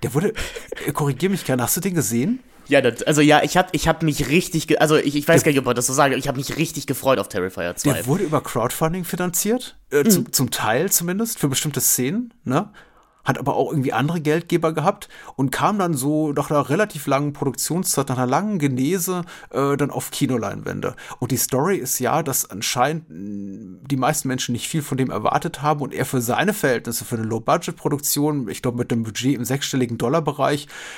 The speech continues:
Speaker 1: dann ordentlich Kasse gemacht hat. Natürlich immer noch irgendwie nicht, nicht hier Blockbuster, keine Transformers-Verhältnisse, keine Fast X und so Verhältnisse, aber... Äh, relativ viel Geld eingespielt hat und relativ viel Publikum gezogen hat für einen Film seiner Machart.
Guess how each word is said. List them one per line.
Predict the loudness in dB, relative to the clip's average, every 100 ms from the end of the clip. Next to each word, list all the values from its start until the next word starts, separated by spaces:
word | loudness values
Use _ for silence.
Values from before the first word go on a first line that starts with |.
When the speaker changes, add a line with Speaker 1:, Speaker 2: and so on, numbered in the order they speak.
| -12
Speaker 1:
dann | 0 0 0 _
ordentlich | 0 2 0 -4
Kasse | -2 0 -2
gemacht | -6 -6 -8
hat. | -10 -4
Natürlich | 0 0 0
immer | 0
noch | 0
irgendwie | -4 -6 -6
nicht, | -6 -6
nicht | -8
hier | -6
Blockbuster, | -2 -2 2 0 2 -2
keine | -2 -4
Transformers-Verhältnisse, | -4 -6 -6 -2 0 0 0 -2 0 -4 -4
keine | -4 -4 -4
Fast | -2 -2 -2
X | -4 -2 -2
und |
so | -4 -4
Verhältnisse, | -2 -2 -2 -4 -4 -4 -10 -10 -2
aber... | -2 -2
Äh, | -6 -14 -14 -20 -20 -20 _ _ _ _ _ _ _ _
relativ | -4 0 0 0 -4
viel | 0
Geld | 0 0
eingespielt | -2 -2 -2 -2 -2 0
hat | -2
und | -2 -4
relativ | 0 0 -2
viel | -6
Publikum | -4 -4 -4 -2
gezogen | -2 -2 0
hat | 0 -2
für | -6
einen |
Film | -4 -2 -2
seiner | 0 -2 -2
Machart. | -4 -6 -8 -8